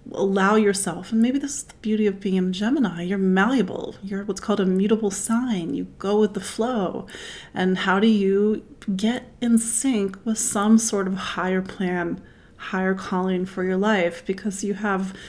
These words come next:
Neptune right now. It's been there for more than a few years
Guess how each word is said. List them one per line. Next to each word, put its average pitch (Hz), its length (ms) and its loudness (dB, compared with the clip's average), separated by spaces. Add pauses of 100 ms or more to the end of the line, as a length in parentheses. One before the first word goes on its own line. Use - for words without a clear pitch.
(220)
Neptune 202 540 -2
right 175 180 -4
now. 175 280 -6
It's 196 100 -8
been 190 160 -6
there 165 200 -4
for - 340 -12 (220)
more 226 160 4
than 214 120 2
a 185 60 0
few 190 200 -4
years 196 540 4